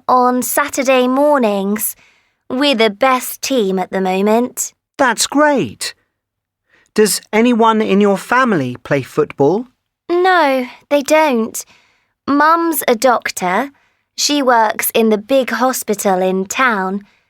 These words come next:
Speaker 1: And Dad's a lorry driver. What does your dad do, Charlie?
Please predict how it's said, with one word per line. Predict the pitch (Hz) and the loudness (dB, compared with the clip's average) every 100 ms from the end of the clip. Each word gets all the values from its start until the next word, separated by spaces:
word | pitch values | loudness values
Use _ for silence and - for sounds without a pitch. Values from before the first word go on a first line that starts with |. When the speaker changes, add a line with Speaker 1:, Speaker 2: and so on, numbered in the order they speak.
| _ _ _ - | _ _ _ -4
Speaker 1:
And | 403 403 285 - | 0 0 -2 0
Dad's | 359 370 359 - | 2 2 0 0
a | 320 | 2
lorry | 330 370 349 262 | 4 4 4 0
driver. | 226 208 196 190 185 180 190 - _ _ _ _ _ _ _ _ _ | -2 0 0 0 -2 -2 -4 -10 _ _ _ _ _ _ _ _ _
What | 466 554 - | 0 0 2
does | 370 330 294 | -2 0 0
your | 330 339 302 | 2 4 2
dad | 233 202 196 - | 2 2 0 -2
do, | - 208 202 | -2 0 0
Charlie? | 202 233 214 220 277 | -2 0 0 0 0